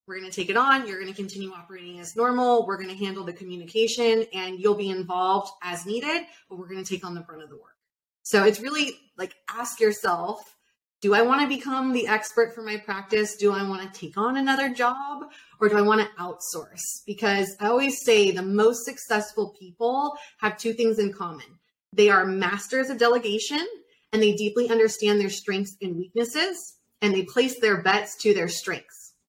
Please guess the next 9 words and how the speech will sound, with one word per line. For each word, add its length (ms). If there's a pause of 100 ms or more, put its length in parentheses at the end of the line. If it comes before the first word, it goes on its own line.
(100)
not 300
their 80
weaknesses. 580
And 120
not 300 (120)
a 60
lot 260
of 280
doctors 680